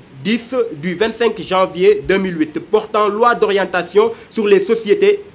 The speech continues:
de l'information. Il y a aussi la loi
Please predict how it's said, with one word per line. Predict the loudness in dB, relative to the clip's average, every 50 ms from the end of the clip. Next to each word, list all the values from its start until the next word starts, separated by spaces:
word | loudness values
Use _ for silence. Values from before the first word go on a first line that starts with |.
| -4
de | -2
l'information. | 0 2 2 0 0 -2 -4 -4 -4 -4 -4 -4 -6 -10 -14 -14 -16 -18 -20 -20 -20 -20 -20 -20 -12 -6
Il | -4 0 2
y | 4
a | 4 6
aussi | 4 4 2 0 -4 -4 -4 -8 -18 -20 -20 -20 -20 -20 -20 -10 -4
la | 0 0 2
loi | 2 2 4 4 4 4 2 -2